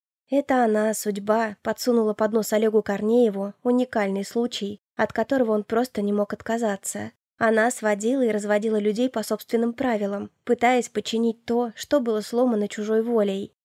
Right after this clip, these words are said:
Она даже собрала всех участников этого кошмара в том месте, где мертвые могли видеть живых и судить по их поступкам.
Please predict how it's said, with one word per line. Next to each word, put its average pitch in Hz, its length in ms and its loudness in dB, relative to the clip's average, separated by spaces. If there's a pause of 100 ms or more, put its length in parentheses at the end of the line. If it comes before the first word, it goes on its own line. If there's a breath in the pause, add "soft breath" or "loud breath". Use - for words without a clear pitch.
(140)
Она 226 320 2
даже 226 260 2
собрала 226 460 0
всех 233 260 -4
участников 233 600 -2
этого 220 260 0
кошмара 220 460 -2
в - 60 -16
том 214 220 0
месте, 240 520 -4 (180)
где 240 180 2
мертвые 262 440 4
могли 220 300 2
видеть 220 280 -2
живых 233 580 0
и 240 60 -4
судить 226 400 -2
по - 80 -4
их 214 220 -4
поступкам. 214 720 -4